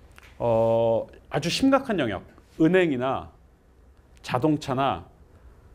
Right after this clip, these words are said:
어, 뭐 교환기 이런 데 심각한 영역에 쓰기 시작한 게 구십 년대 후반인데 그러면서 사람들이, 어, 리눅스를 우리가 이제 버릴 수는 없고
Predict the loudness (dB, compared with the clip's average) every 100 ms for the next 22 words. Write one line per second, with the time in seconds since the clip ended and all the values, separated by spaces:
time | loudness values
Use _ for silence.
0 | -16 -6 -2 0 0 -2 -6 0 4 4
1 | 2 -2 -6 -8 -12 -20 _ _ 0 2
2 | 2 2 2 2 0 -4 -2 -2 -2 -4
3 | -2 -2 -2 -2 -2 -4 -2 -2 -2 -2
4 | -2 -4 -2 -4 -6 -6 -2 -2 -2 -2
5 | -2 -2 0 0 0 0 2 2 2 0
6 | 0 -8 -20 -20 -20 -20 -20 -20 -6 2
7 | 2 2 -2 -2 -4 -10 -20 -20 -20 _
8 | 2 2 2 2 0 -2 0 2 2 2
9 | 2 2 0 -8 -20 -20 -14 -2 0 -2
10 | -6 -20 -18 -4 -2 0 0 0 -2 0
11 | 0 0 -4